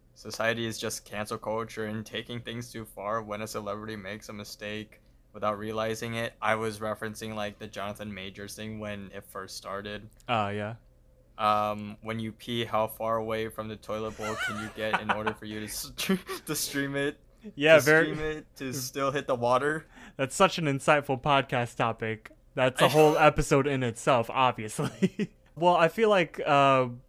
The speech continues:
Speaker 2: the most entertaining one that could get the most comedic value is the first one.
Speaker 1: So, Jason, you wanna try explaining you trying to g-, I, I don't think I was there, actually.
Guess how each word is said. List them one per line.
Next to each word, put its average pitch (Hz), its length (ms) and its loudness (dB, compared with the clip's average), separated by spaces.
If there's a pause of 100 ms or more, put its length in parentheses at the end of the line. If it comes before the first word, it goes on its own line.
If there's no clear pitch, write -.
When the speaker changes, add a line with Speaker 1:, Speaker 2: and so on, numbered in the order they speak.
Speaker 2:
the 143 60 0
most 147 240 2
entertaining 139 580 0
one 127 160 0
that 123 120 2
could 123 140 -2
get 127 140 0
the 127 60 -2
most 123 220 -2
comedic 123 320 0
value 117 460 0
is 117 180 -4
the 117 140 -4
first 123 340 -2
one. 107 460 -6 (460)
Speaker 1:
So, 120 280 -2 (160)
Jason, 143 400 -2
you 135 100 0
wanna 143 220 2
try 143 220 -2
explaining 131 880 -6
you 120 220 -6
trying 123 220 0
to 127 80 -4
g-, - 140 -10
I, 160 160 6
I 196 200 4
don't 262 180 -2
think 240 140 -2
I 190 80 2
was 120 160 -6
there, 139 200 -2
actually. 113 520 -8